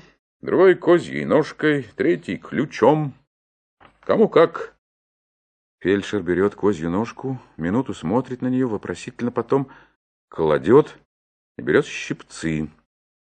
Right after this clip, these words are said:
«Ну-с, раскройте рот пошире», говорит он, подходя щипцами к дьячку.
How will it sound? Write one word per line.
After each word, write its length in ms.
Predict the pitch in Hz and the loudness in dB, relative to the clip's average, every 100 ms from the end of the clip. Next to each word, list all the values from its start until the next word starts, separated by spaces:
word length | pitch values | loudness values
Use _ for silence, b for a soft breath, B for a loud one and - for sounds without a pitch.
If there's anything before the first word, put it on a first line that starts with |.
| _ _ _ _ _ _ - | _ _ _ _ _ _ -6
«Ну-с, 560 | 78 127 117 - - | 2 2 2 -12 -16
раскройте 520 | 50 - - 107 123 | -14 -12 4 4 6
рот 200 | 92 117 | 4 4
пошире», 480 | 113 80 - 117 135 | 2 0 2 4 4
говорит 260 | 127 131 127 | 4 0 2
он, 280 | 143 147 135 - | 2 2 -4 -10
подходя 500 | 127 120 131 147 139 | 0 2 4 2 -2
щипцами 640 | - - 123 - 123 131 127 | -10 -8 -8 0 2 2 0
к 80 | |
дьячку. 580 | 101 135 - - 135 131 | -4 -10 -10 -2 -2 -2